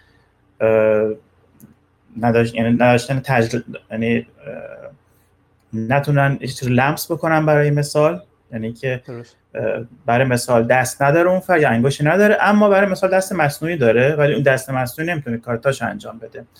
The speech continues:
Speaker 1: آیا به نظرتون امکان پذیر هست که ما یک وب اپلیکیشن داشته باشیم که تقریباً برای همه این افراد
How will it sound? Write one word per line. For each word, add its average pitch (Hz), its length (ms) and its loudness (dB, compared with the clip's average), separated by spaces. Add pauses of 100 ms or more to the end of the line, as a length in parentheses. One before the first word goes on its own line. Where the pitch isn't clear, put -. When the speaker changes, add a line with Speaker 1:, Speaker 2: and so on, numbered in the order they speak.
(440)
Speaker 1:
آیا 185 180 6
به 220 120 6
نظرتون 170 680 2
امکان 143 380 2
پذیر 147 360 2
هست 180 260 0
که 123 100 -4
ما 151 360 0 (360)
یک 170 240 0
وب 120 140 4
اپلیکیشن 120 720 -2
داشته 147 340 -2
باشیم 110 500 -4 (380)
که 127 100 -6
تقریباً 143 640 2
برای 151 220 4
همه 143 380 0
این 202 140 2
افراد 139 640 0